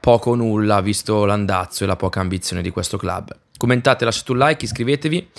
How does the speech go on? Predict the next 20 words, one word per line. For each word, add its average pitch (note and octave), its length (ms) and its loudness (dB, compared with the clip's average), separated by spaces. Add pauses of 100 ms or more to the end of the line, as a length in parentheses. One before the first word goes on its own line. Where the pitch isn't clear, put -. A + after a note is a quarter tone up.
(380)
numerosissimi, C3 840 4
ultimato A#2 460 0
comunque A2+ 280 -2
significativo, A2+ 560 0
vorremmo G2 220 0
capire F#2+ 480 0 (300)
in G2+ 100 -2
poche G#2 260 2
ore G2 140 2
che G#2 60 -8
cosa G#2 180 0
accadrà G2 260 0
su F#2+ 140 -2
Bennacer G#2+ 380 0
e G#2 40 2
di G2 80 -4
conseguenza G2 560 -2
su - 120 -4
un'entrata F#2+ 540 -2
eventuale. F2+ 680 -2